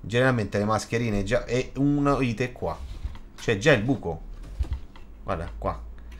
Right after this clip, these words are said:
Questi sono i fori che fissano. La mascherina praticamente ha due estensioni, sempre proprio in metallo, che si poggia e si fissa qua. È così che si fissano le mascherine. Vabbè,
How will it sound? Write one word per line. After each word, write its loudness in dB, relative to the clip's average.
Questi 4
sono 6
i 2
fori 8
che 2
fissano. 2
La 8
mascherina 6
praticamente 6
ha 10
due 4
estensioni, 4
sempre 4
proprio 2
in 2
metallo, 10
che 4
si -4
poggia 8
e -2
si -2
fissa 0
qua. -4
È -10
così 0
che 0
si -4
fissano -6
le -4
mascherine. -10
Vabbè, -12